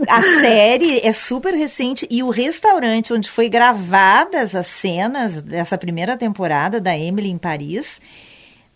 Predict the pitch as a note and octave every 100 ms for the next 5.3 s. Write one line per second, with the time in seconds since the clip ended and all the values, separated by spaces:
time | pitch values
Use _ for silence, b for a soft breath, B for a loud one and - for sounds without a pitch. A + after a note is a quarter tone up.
0 | _ _ E4+ D#4 E4 D#4+ D4 D4 - D4
1 | B3 A3 B3 A#3+ G#3 E3 - G#3 G3 A#3
2 | B3 B3 C4 - - G#3+ F#3+ A3+ - F#3+
3 | F#3+ A3 - G3 A#3 C4 C#4 D4 C4+ C4
4 | - - A3 B3 D4 A#3+ G#3+ G3 F3 D#3+
5 | F3+ -